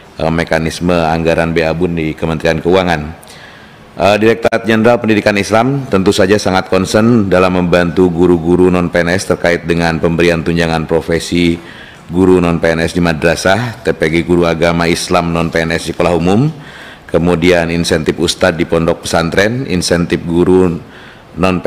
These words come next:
N S P A I, kemudian tunjangan guru non-P N S yang belum disertifikasi, gur-, guru non-P N S yang menerima tunjangan khusus, termasuk guru non-P N S pada pendidikan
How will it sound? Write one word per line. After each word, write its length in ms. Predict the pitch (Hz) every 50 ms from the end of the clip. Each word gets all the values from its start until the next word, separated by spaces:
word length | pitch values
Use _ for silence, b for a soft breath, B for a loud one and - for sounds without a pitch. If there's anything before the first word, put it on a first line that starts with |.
| 90 90
N 80 | 90 69
S 240 | - 87 87 - -
P 80 | 101
A 160 | 85 85 82
I, 400 | - - 95 107 117 127 143 131
kemudian 560 | - - 95 90 87 85 80 85 87 87 85 87
tunjangan 560 | - 92 90 87 87 87 82 85 87 87 87
guru 400 | 87 85 87 87 85 90 92 87
non-P 240 | 85 85 82 76 - 85
N 120 | 82 85 73
S 240 | 73 92 90 - 87
yang 240 | 85 82 85 85 85
belum 480 | 90 92 92 95 92 85 78 73 71 B B B B B B B B -
disertifikasi, 1040 | 87 - - 90 76 - 92 82 82 - 90 87 82 - - 101 110 120 123 107
gur-, 480 | 90 90 90 90 87 85 85 87 85 80 - - - 69 76 85
guru 320 | 92 101 113 117 113 104 92
non-P 320 | 92 90 87 85 - 87
N 160 | 85 87 90
S 240 | 95 98 - - -
yang 160 | 90 85 85
menerima 480 | 87 87 87 87 82 87 87 90 90 85
tunjangan 320 | - 85 85 85 82 85 82 85
khusus, 240 | 85 82 107 110 - -
termasuk 400 | 92 90 90 85 82 92 98 90 B B B B B B B B B B
guru 320 | - 82 92 104 104 110 110
non-P 480 | 101 95 92 90 90 85 - 90 90
N 80 | 87 95
S 80 | 98 -
pada 240 | - 98 87 85
pendidikan 800 | 82 80 - 87 85 85 82 85 - 90 87 85 87 90 90 87